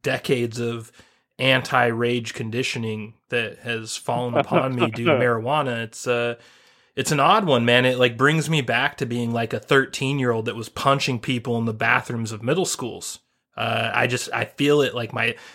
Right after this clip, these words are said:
Speaker 1: my fist starts twitching, my eye starts twitching.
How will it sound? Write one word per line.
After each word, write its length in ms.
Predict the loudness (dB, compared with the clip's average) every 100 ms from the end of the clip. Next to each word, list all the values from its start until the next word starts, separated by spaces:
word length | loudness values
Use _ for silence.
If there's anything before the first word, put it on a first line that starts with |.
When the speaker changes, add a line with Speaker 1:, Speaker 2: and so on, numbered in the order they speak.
| -20 -8
Speaker 1:
my 140 | -6
fist 420 | -6 -4 0 0 0
starts 420 | 2 2 2 -4
twitching, 720 | -2 0 2 0 -2 -6 -12 _ _ -8
my 200 | -6 -4
eye 400 | 2 6 6 6
starts 460 | 2 0 0 0 -2
twitching. 600 | -6 -6 -4 -6 -6 -8